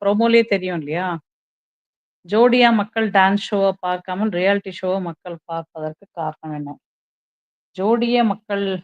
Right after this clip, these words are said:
என்னது? என்ன சொல்றாரு? விக்கி ஏதோ கேள்வி கேட்கிறாரு, எனக்கு புரியல. இந்த ஷோக்கு கூப்பிடுற so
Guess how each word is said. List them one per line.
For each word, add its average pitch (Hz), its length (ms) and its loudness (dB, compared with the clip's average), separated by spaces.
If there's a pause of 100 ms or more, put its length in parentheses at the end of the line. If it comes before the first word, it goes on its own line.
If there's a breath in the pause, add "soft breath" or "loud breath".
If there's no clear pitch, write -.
(420)
என்னது? 170 300 -8 (1600)
என்ன 175 300 -8
சொல்றாரு? 156 600 -4 (840)
விக்கி 175 280 -10
ஏதோ 175 240 -2
கேள்வி 170 240 -8
கேட்கிறாரு, 156 420 -8
எனக்கு 151 240 -6
புரியல. 151 340 -8 (4000)
இந்த 202 500 6
ஷோக்கு 233 400 2
கூப்பிடுற 214 340 -4
so 202 240 -2